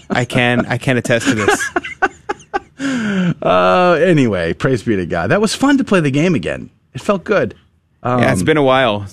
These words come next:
Speaker 1: It was good to see, uh, the, the phones light up right there at the, uh, right before the,
Speaker 2: Yeah.
Speaker 1: the, uh, show started.
Speaker 2: Yeah, it, it helps if the phone <laughs> lines ring earlier because it eats away into the segment we have for time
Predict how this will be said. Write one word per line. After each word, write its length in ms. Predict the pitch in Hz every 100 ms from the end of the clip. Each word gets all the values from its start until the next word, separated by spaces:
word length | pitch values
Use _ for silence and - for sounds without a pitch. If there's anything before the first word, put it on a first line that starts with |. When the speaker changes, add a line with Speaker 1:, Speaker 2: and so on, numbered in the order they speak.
| - -
Speaker 1:
It 40 |
was 120 | 127
good 180 | 120 147
to 60 | 135
see, 320 | - 131 123
uh, 220 | 120 113 110
the, 240 | 120 117
the 120 | 110
phones 320 | 120 135 147 131
light 160 | 127
up 160 | 120 117
right 200 | 117 110
there 300 | 120 113 110
at 180 | 107 -
the, 180 | 110 101
uh, 180 | 95
right 160 | 98 110
before 260 | - 117 104
the, 200 | 98 98 _ _ -
Speaker 2:
Yeah. 220 | 104 95
Speaker 1:
the, 280 | 104 95 90
uh, 140 | 95
show 200 | 98 117
started. 440 | 117 113 107 - -
Speaker 2:
Yeah, 240 | 151 156 131
it, 280 | 180 196 - - -
it 140 | 165
helps 520 | - 175 156 214 -
if 140 | 190 -
the 100 | 165
phone 340 | - 185 180
<laughs> 20 |
lines 300 | 180 156 151 139
ring 220 | 139 135
earlier 580 | 123 127 110 87 78 - - - - - 180 -
because 400 | 165 - 170 151
it 100 | 151
eats 260 | 180 185 -
away 360 | 151 143 131
into 880 | 127 139 139 135 - 117 107 107 104 -
the 80 | 120
segment 480 | - 131 143 147
we 140 | 143 127
have 380 | 127 131 135 -
for 120 | 101
time 720 | - - 135 147 156 160